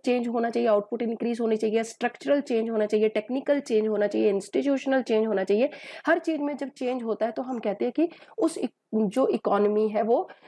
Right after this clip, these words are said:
अ, develop हो रही है, economic development हो रही है उस economy की।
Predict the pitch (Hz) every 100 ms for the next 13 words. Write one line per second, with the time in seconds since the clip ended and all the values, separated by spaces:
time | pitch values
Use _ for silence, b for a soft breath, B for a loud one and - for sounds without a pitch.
0 | - 208 208 208 202 190 202 247 254 214
1 | 208 208 269 - 202 190 240 208 190 170
2 | - 285 - - 269 196 175 175 175 170
3 | - - 170 180 -